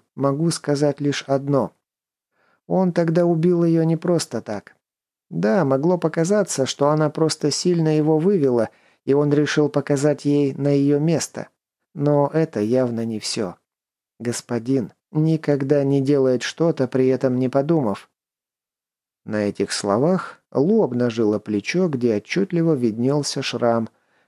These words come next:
выжженный или, скорее, даже заклеймённый навечно на её теле.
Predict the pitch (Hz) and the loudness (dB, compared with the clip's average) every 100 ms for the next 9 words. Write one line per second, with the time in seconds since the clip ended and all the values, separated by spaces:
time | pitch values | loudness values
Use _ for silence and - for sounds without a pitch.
0 | - 110 170 202 120 123 113 104 - - | -10 -2 0 0 0 -2 -2 -4 -4 -2
1 | 143 135 - 139 143 139 135 131 131 135 | 0 0 0 2 2 2 2 0 0 -2
2 | - 123 143 - 127 127 147 151 139 135 | -2 -2 -2 0 0 2 0 0 0 0
3 | 123 120 135 - - 131 117 120 113 113 | 0 0 0 -2 -6 -6 -4 -2 2 2
4 | 107 - 95 80 76 | 0 -2 -6 -6 -14